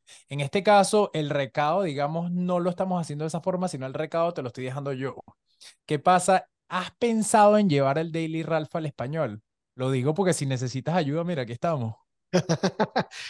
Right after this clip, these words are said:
Speaker 2: Me, me encanta la idea y yo creo que es súper importante y es algo, es algo súper natural para mí. Eh, lo he pensado, el, el, la situación que tengo es tiempo,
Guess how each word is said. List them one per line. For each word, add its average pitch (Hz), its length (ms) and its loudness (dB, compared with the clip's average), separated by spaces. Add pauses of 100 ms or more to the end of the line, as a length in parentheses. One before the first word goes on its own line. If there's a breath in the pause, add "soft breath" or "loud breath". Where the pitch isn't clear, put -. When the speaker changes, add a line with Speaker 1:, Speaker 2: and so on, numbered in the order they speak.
(160 loud breath)
Speaker 2:
Me, 185 340 4
me 208 120 2
encanta 214 420 2
la 165 80 4
idea 123 400 4
y 147 120 -2
yo 170 200 2
creo 180 220 0
que 156 200 0
es 147 80 -2
súper 165 340 -2
importante 147 640 -2
y 135 80 2
es 131 140 2
algo, 143 640 -2
es 135 180 -4
algo 139 280 -4
súper 151 300 -6
natural 135 520 -6
para 123 200 -2
mí. 151 340 -2 (520 soft breath)
Eh, 127 580 2 (100)
lo 143 260 0
he 185 40 -2
pensado, 196 580 -2
el, 131 380 -4
el, 123 600 -6 (680)
la 135 120 -4
situación 139 420 -2
que 170 80 0
tengo 202 220 -2
es 165 80 -2
tiempo, 143 320 -2